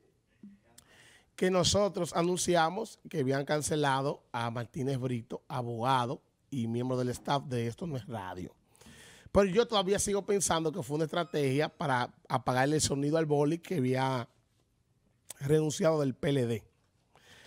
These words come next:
Martínez Brito era un militante del P L D que renunció hace mucho y no había cogido parti-, o sea, de la Fuerza del Pueblo, ¿verdad, Villalona? Martínez Brito de la Fuerza del Pueblo, era de la Fuerza del Pueblo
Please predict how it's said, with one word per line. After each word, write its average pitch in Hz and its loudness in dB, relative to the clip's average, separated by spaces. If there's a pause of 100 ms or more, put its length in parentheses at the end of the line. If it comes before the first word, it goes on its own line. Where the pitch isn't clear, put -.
(140)
Martínez 214 6
Brito 196 0
era 190 2
un 202 0
militante 185 2
del 180 0
P 185 0
L 185 4
D 165 2 (1080)
que 135 -4
renunció 139 2
hace 165 0
mucho 156 -4 (800)
y 131 2
no 131 2
había 151 2
cogido 147 -2
parti-, 123 -8
o 131 0
sea, 170 2
de 160 4
la 139 2
Fuerza 156 -2
del 147 2
Pueblo, 156 2
¿verdad, 160 0
Villalona? 139 0 (680)
Martínez 180 0
Brito 190 2
de 185 4
la 165 2
Fuerza 165 0
del 170 0
Pueblo, 151 4
era 160 2
de 175 4
la 165 2
Fuerza 175 0
del 196 2
Pueblo 170 2